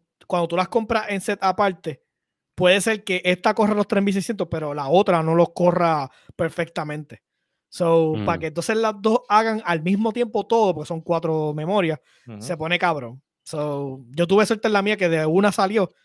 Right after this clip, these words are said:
Speaker 1: pero estoy seguro que en la de Sofrito tengo que se-, estarme a joder, seguirle subiendo los hertz hasta que, hasta que
Speaker 2: Hasta
Speaker 1: llegue
Speaker 2: que
Speaker 1: al,
Speaker 2: Mm.
Speaker 1: hasta que llegue.
Speaker 3: Pero el procesador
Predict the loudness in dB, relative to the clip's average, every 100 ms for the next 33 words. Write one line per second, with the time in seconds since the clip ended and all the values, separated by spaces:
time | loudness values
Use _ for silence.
0 | _ -10 -6 -6 -4 0 2 2 2 0
1 | 0 -2 -4 -4 -4 -2 -4 -2 -2 2
2 | 0 0 -2 0 2 4 2 2 _ _
3 | _ -6 -4 -4 -4 -2 2 2 2 2
4 | 0 0 -6 -10 -12 -14 -14 -16 -20 _
5 | _ -18 -14 -10 -8 -6 -4 -2 2 4
6 | 2 0 -6 6 8 8 6 2 -2 -2
7 | -2 -8 -8 -4 0 2 2 0